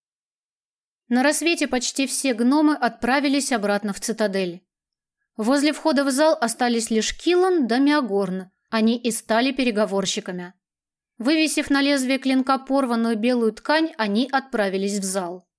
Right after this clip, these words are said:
Тролли, естественно, отнеслись к ним враждебно, ведь воспоминание о вчерашнем поражении было еще очень свежо в их памяти.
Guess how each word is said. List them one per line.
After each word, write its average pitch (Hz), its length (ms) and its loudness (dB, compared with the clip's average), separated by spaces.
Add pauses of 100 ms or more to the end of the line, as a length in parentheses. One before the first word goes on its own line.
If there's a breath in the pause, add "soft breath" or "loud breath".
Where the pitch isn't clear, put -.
(600)
Тролли, 370 280 4
естественно, 311 640 2
отнеслись 285 420 0
к - 80 -8
ним 277 160 4
враждебно, 254 720 -2 (320)
ведь 240 220 0
воспоминание 254 640 2
о 233 120 -2
вчерашнем 233 540 -2
поражении 262 480 0
было 277 180 0
еще 269 420 0
очень 311 320 0
свежо 262 460 -2
в 247 80 -2
их - 160 -10
памяти. 202 540 -4